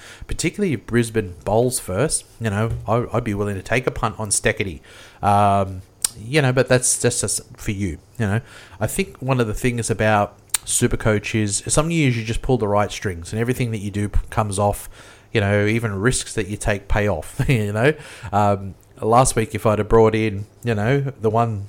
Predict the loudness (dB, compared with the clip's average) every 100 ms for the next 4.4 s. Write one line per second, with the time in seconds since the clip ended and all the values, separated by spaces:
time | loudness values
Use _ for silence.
0 | -6 -2 0 2 2 2 0 0 2 2
1 | 4 0 -2 4 6 6 4 2 2 2
2 | 4 4 2 -2 0 4 4 4 2 2
3 | 2 2 -2 -2 -6 -10 -20 -20 -10 -2
4 | 0 2 0 -2